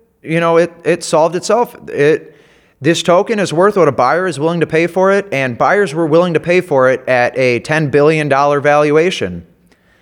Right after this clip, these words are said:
Well, it has collapsed from a ten billion dollar valuation down to two hundred seventy million.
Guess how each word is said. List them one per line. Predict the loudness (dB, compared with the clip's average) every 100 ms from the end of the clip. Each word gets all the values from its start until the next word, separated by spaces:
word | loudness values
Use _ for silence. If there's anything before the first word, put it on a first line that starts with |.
| _ -2
Well, | 2 2 0 -8 -20 _
it | 2 2
has | 0
collapsed | 0 0 2 0 -4
from | -6 -4
a |
ten | -6 -2 0 2
billion | 2 2 2
dollar | 2 2
valuation | 2 2 2 0 0 -2
down | -2 -2 -4
to |
two | -4 2 4
hundred | 4 2 0 -2
seventy | 0 2 2 0 -2
million. | 0 2 2 2 -2 -8